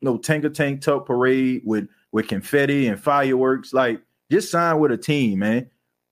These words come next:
This isn't like you coming out of Newman High School and you're trying to get recruited by L S U or Alabama and everybody, like, trying to tell you how great you are. You know, that just kinda rubs me the wrong way.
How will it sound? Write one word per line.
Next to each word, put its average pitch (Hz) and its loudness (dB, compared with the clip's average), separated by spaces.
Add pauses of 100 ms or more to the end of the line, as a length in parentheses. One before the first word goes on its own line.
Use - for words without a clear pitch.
This 180 2
isn't 160 0
like 127 0
you 147 -6
coming 147 0
out 139 2
of 120 -2
Newman 131 0
High 139 0
School 127 -2
and 117 0
you're 120 -2
trying 135 2
to 120 -4
get 123 0
recruited 120 0
by 113 2
L 117 2
S 113 -2
U 117 0
or 104 2
Alabama 113 0
and 92 -4
everybody, 113 0
like, 107 -2
trying 120 -2
to 107 -4
tell 131 0
you 120 0
how 113 -2
great 117 -2
you 101 0
are. 85 0 (480)
You 143 -2
know, 160 2
that 214 0
just 214 -8
kinda 160 0
rubs 131 2
me 127 0
the 117 2
wrong 113 0
way. 104 -2